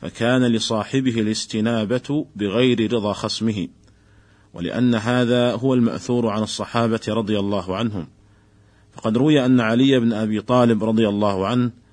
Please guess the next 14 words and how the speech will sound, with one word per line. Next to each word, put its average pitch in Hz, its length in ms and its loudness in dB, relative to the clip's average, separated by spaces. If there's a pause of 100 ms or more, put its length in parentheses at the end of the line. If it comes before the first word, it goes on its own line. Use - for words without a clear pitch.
(340)
وكل 131 400 2
أخاه 120 500 0
عقيلا 107 680 0 (260)
عند 101 300 -2
أبي 104 300 -2
بكر 120 260 -2
رضي 101 300 -2
الله 98 380 -2
عنه، 104 200 -2 (800)
وقال: 117 380 2
"ما 113 200 2
قضي 123 500 0
له 113 400 -2
فلي، 127 480 -2